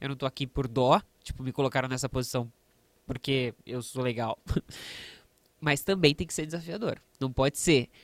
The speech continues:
fácil demais a ponto de você falar assim, "Caraca, eu tô fazendo isso aqui com o pé nas costas." Tipo, eu já não estou mais conseguindo evoluir. E não é que a gente não tenha mais o que aprender, mas tem determinadas posições que a gente ocupa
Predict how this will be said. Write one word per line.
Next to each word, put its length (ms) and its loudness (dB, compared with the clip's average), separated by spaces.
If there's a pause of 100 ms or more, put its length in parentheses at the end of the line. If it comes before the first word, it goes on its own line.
(380)
fácil 600 4
demais 420 6
a 80 8
ponto 180 2
de 60 -6
você 80 0
falar 180 4
assim, 220 0
"Caraca, 240 4
eu 40 -8
tô 80 -8
fazendo 200 -2
isso 120 -4
aqui 100 -4
com 120 -8
o 20 -4
pé 200 2
nas 320 0
costas." 720 6
Tipo, 280 0 (400)
eu 120 4
já 160 4
não 160 4
estou 260 6
mais 160 2
conseguindo 460 0
evoluir. 360 6
E 40 0
não 140 6
é 80 4
que 340 4 (260)
a 80 2
gente 300 0
não 100 0
tenha 160 2
mais 200 4
o 40 -8
que 80 2
aprender, 400 2
mas 220 -4
tem 220 -2
determinadas 640 -2
posições 640 2
que 80 -6
a 40 2
gente 220 -4
ocupa 420 -2